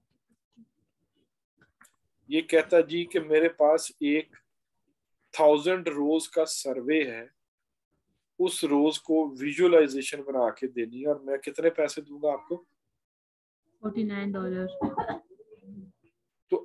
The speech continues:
Speaker 1: अगर आप लोग एक डेटे को, वो आपको ये डेटा दे दे, आप उसे कहें, "जी, मैं आपको
Speaker 2: जी।
Speaker 1: ये डेटे मेरे को बना के दे सकता हूँ," उसमें आप ये
Speaker 2: जी।
Speaker 1: अलहदा-अलहदा से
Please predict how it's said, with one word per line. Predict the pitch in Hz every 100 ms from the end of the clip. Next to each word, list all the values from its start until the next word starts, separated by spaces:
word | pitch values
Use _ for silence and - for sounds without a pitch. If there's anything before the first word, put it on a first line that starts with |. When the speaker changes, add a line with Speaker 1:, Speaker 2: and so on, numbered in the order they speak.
| 156
Speaker 1:
अगर | 156 190 240 202
आप | 160 165 -
लोग | 160 139 147 147 _ _ 147
एक | 180 208 214 160 139
डेटे | 123 113 143 135
को, | -
वो | 127 123 131 170
आपको | 156 - 165
ये | 147 156
डेटा | 139 117 143 135
दे | 127 110
दे, | 123 117 113 _ - 127
आप | 135 147
उसे | -
कहें, | 156 156 160
"जी, | 160
मैं | 147 151
आपको | 143 - 151
Speaker 2:
जी। |
Speaker 1:
ये | 151
डेटे | 135 131 - 139
मेरे | 139
को | 135
बना | 139 135 120
के | 110 123
दे | 117 117
सकता | 120 - 120
हूँ," | 113 - - _ _ _ _ _ _
उसमें | 160 - 175 175
आप | 170 175
ये | 175
Speaker 2:
जी। |
Speaker 1:
अलहदा-अलहदा | 139 131 139 170 160 143 151 147
से | -